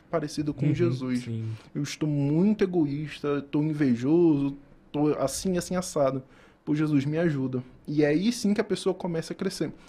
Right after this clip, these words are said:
Speaker 1: Aí sim a pessoa tem a possibilidade de caminhar e, de fato, a cada dia mais se tornar parecido com Jesus, que é o propósito da vida cristã,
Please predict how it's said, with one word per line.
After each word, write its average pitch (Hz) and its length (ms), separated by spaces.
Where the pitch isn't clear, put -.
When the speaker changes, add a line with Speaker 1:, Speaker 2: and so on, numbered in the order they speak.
Speaker 1:
Aí 151 380
sim 180 240
a 170 60
pessoa 165 320
tem 160 200
a 143 120
possibilidade 170 880
de 175 120
caminhar 160 640
e, 165 80
de 151 120
fato, 165 400
a 170 40
cada 165 260
dia 156 180
mais 151 360
se - 80
tornar 147 240
parecido 151 360
com 160 140
Jesus, 165 320
que - 120
é 262 140
o 339 80
propósito 285 540
da 180 80
vida 175 160
cristã, 233 320